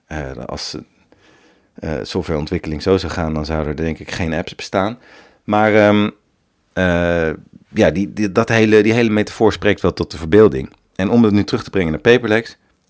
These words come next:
ik wil eigenlijk de komende tijd elke dag, in ieder geval elke weekdag en, eh, moet ik nog even met Yvonne bespreken of ik daar, eh, de zaterdagen ook, eh, ook bij betrek. Ik wil elke dag twintig minuten aan Paperlex werken.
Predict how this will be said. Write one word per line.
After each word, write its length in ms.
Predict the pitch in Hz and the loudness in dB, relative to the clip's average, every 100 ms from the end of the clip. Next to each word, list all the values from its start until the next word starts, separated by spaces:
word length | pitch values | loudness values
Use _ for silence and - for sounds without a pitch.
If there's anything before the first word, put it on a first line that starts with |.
| _ | _
ik 140 | - 123 | -4 0
wil 100 | 117 | 0
eigenlijk 280 | 107 107 90 | 0 -4 -12
de 80 | |
komende 360 | - 123 135 98 | 0 2 2 0
tijd 400 | - 120 160 - _ _ _ _ _ _ _ _ | 4 4 2 -4 _ _ _ _ _ _ _ _
elke 320 | 156 170 87 | 4 4 2
dag, 420 | 120 180 - - - - _ _ _ - | 2 2 -2 -12 -18 -20 _ _ _ -2
in 60 | |
ieder 160 | 104 156 | 2 2
geval 200 | 147 135 | 2 4
elke 260 | 135 - | 4 2
weekdag 560 | 92 127 135 87 76 - | 4 4 6 0 0 -4
en, 300 | - 98 85 - _ - _ _ _ _ _ _ _ _ | -4 -4 -4 -8 _ -20 _ _ _ _ _ _ _ _
eh, 260 | 95 104 127 | -10 -8 -4
moet 160 | 104 | -4
ik 60 | 98 | -6
nog 120 | 95 | -6
even 240 | 107 101 | -6 -2
met 160 | 98 92 | -2 -2
Yvonne 320 | - 107 104 | -4 -4 -4
bespreken 440 | 92 - 90 87 85 | -4 -4 -2 0 -2
of 80 | |
ik 100 | - | -6
daar, 260 | - 82 76 | -2 -2 -2
eh, 60 | 76 | -4
de 60 | |
zaterdagen 600 | - 95 92 78 73 - | -2 -2 -2 -2 -2 -4
ook, 220 | 90 104 - | -6 -6 -2
eh, 200 | 95 92 | -2 -2
ook 180 | 104 101 | -4 -4
bij 120 | 87 | -4
betrek. 300 | 87 - 92 - - - _ _ | -4 -6 -6 -10 -20 -20 _ _
Ik 180 | 135 | 4
wil 100 | 131 - | 4 0
elke 320 | 139 151 147 | 4 4 2
dag 440 | 120 131 - - _ _ _ _ _ _ _ | 2 2 -2 -12 _ _ _ _ _ _ _
twintig 320 | - 156 151 | 4 4 4
minuten 300 | 131 127 120 | -2 -2 -2
aan 80 | - | -4
Paperlex 460 | 92 76 - 71 - | -2 -2 -2 -6 -6
werken. 300 | 64 62 - | -8 -8 -14